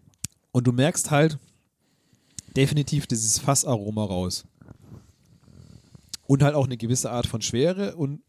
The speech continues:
Tiefgründigkeit. Es ist auch so ein Wein, du hast ihn jetzt getrunken und der ist nicht gleich weg im Mund, sondern er hat auch noch so diesen gewissen Nachgeschmack drinne,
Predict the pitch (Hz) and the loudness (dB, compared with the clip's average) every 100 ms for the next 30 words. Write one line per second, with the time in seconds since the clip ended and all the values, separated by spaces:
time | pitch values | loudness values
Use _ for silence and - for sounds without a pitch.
0 | _ _ _ _ _ _ - 180 - - | _ _ _ _ _ _ 0 0 0 -2
1 | 120 - 120 113 139 175 151 139 117 131 | -2 -4 -4 -4 -2 -2 -2 -4 0 0
2 | 160 127 135 139 - - 165 196 170 147 | 0 -2 -2 -6 -10 -4 -4 -2 -6 -4
3 | 147 143 - 135 113 131 - 127 107 95 | -4 -6 -2 -2 0 -4 -4 -6 -6 -10
4 | - _ _ _ _ 113 117 131 160 135 | -18 _ _ _ _ -6 -2 -4 -4 -6
5 | 131 123 120 117 131 156 113 120 160 - | -4 -6 -6 -6 -4 -4 -4 -4 -6 -6
6 | 170 170 - 165 175 | -4 -4 -4 -4 -4